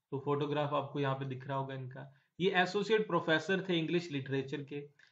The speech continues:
इसके अलावा ये chairman रहे हैं English and Communication Studies के। कहाँ पे? Regent University Virginia, यूएसए, यानी कि अमेरिका में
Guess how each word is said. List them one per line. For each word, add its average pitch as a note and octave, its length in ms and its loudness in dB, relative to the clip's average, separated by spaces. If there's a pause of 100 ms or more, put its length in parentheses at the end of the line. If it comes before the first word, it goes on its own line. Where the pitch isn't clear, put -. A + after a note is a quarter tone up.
(160)
इसके F3+ 280 4
अलावा G3+ 280 6
ये G#3 160 2
chairman F#3 560 4
रहे F#3 220 2
हैं G3 380 -2 (180)
English G#3 580 0
and F#3 240 0
Communication D#3+ 720 0
Studies D3 520 0
के। A2+ 200 -6
कहाँ D#3 440 0
पे? F#3+ 280 -2 (180)
Regent F#3+ 720 2
University D3 720 0
Virginia, C#3 680 0
यूएसए, B2+ 680 -2
यानी G3 240 0
कि G3 120 -8
अमेरिका B2+ 580 -4
में D#3 120 -12